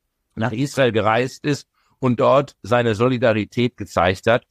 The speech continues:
für genauso habe ich es falsch gehalten, dass sich dann ausgerechnet Deutschland in dieser so wichtigen U-N-Sitzung enthalten hat und Israel die, äh, äh, Unterstützung versagt hat. Das finde ich beschämend,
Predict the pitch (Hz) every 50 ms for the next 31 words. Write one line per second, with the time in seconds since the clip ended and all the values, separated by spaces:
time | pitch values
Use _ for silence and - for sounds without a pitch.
0 | _ _ _ _ - 113 104 104 101 101 113 120 117 131 135 123 117 123 113 107
1 | - - - 101 107 110 - - - 113 104 113 120 131 127 - 139 139 _ _
2 | _ - 123 117 143 139 160 139 - - - 294 277 220 - - 311 247 190 -
3 | 165 165 156 180 170 175 - - - 127 104 104 - _ _ _ _ _ _ _
4 | _ _ _ - 131 139 131 131 147 160 131 147 139 120 131 123 117 156 165 -
5 | - - 151 139 139 135 - 143 135 - 170 156 151 143 123 - _ _ _ _
6 | _ - 156 156 - - - 143 131 147 151 - - - 160 156 - - - 175
7 | 208 214 190 - - 131 95 - 92 - - _ _ _ _ _ _ _ _ _
8 | _ _ _ - 127 139 131 - - 160 156 - - 135 143 139 - 131 131 131
9 | 131 131 135 127 - _ _ _ _ _ - 127 123 127 123 120 113 107 - -
10 | 117 120 117 117 117 110 101 - _ _ - 120 117 113 110 110 107 101 123 110
11 | 120 107 - - 131 - - 123 110 98 - 98 92 101 92 85 78 - - 69
12 | - - _ _ _ - 98 - - 123 120 120 107 98 - - 90 - - 135
13 | 135 143 170 175 160 - _